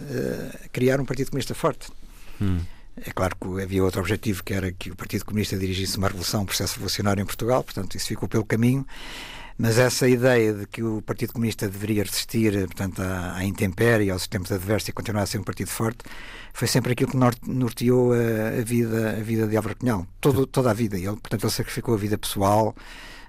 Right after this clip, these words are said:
Speaker 1: eh, a vida artística, a sua carreira literária que podia ter tido se, noutras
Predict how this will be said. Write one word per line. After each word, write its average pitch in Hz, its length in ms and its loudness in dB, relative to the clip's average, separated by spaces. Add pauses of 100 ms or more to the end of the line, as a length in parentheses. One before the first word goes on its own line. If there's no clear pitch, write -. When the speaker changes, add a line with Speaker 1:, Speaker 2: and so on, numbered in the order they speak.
Speaker 1:
eh, 101 420 -2
a 107 40 0
vida 110 220 4
artística, 107 560 -4
a - 20 -4
sua 107 180 -4
carreira 107 320 -2
literária 101 400 0
que - 80 -8
podia 98 240 -2
ter 90 200 -4
tido 110 360 -2
se, - 320 -6
noutras 98 240 -6